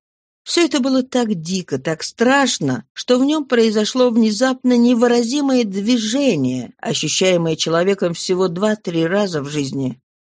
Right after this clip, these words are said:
Род потрясения совести, которое шевелит всё, что в сердце есть сомнительного, и состоит из иронии, радости и отчаяния,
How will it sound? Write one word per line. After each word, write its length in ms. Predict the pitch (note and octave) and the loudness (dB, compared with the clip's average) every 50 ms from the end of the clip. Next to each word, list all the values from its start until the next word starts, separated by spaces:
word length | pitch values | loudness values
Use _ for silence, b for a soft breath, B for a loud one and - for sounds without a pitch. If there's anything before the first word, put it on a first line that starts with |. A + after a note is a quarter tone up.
| _ - | _ 0
Род 420 | G3 G#3+ B3+ D4 D#4+ D#4+ - - - | 2 4 4 2 2 0 -4 -6 -4
потрясения 880 | C4 B3+ B3+ - B3+ B3 A#3+ A#3 - - C#4+ C#4 C4+ C4 C4 B3+ B3+ | -2 -2 -2 0 0 -2 0 -2 -2 -2 -2 0 2 4 4 2 2
совести, 920 | A#3+ - - - - D#4 D#4 C4 G#3+ E3+ - - - - - B2+ A#2 - - | 0 -2 -4 -4 -2 -2 -2 -2 -2 -4 -4 -8 -10 -8 -6 -6 -6 -8 -8
которое 420 | - D3 D3 - F3 E3+ E3+ E3+ D#3+ | -8 -8 -4 0 0 2 2 0 0
шевелит 560 | - - - F3+ F3 F3+ F#3 G3 G3+ F#3+ - | 0 -2 -2 0 0 0 0 0 0 -2 -2
всё, 460 | - - - - - - A#3 A#3+ B3 | -6 -12 -12 -4 0 2 2 2 2
что 240 | A3+ - - F3 D#3+ | -2 -4 -6 -8 -8
в 40 | - | -4
сердце 420 | - - G3+ G3+ G#3 - - F#3+ | -2 0 0 0 -2 -4 -6 -2
есть 240 | F#3 F#3+ F#3+ F#3 - | 0 0 0 -2 -2
сомнительного, 920 | - G3 F#3 G3 A3 B3+ C#4 C4 - G3 E3 D#3 D3+ C#3+ C3+ C3+ A2+ - - | -2 0 0 2 2 0 0 -2 -4 -4 -4 -2 -4 -4 -4 -4 -6 -2 -2
и 120 | - C#4 | -2 0
состоит 520 | B3+ D4+ C4 - - D4 D4 D4 D4 - C4 | 0 -2 -2 -2 -2 0 0 0 0 0 0
из 200 | A#3+ G3 F#3 F#3+ | 0 2 2 2
иронии, 560 | F#3+ G3+ A#3 C#4+ D#4 D#4 C#4 C4 B3 A#3+ A3+ | 4 4 4 2 2 0 0 0 2 2 4
радости 680 | G#3+ G#3+ A#3+ C4 C4+ A#3 A#3+ A#3 - - - - G#3 | 4 4 2 2 2 0 -2 -6 -6 -8 -8 -4 0
и 120 | G3+ F#3+ | 2 2
отчаяния, 1000 | E3+ D#3 D3+ D3+ - - - - A3+ B3 C4+ C4 A#3+ F#3+ D3+ C3+ B2+ A2+ - - | 4 2 2 0 -2 -2 0 2 2 4 4 2 2 0 0 -2 -4 -6 -8 -12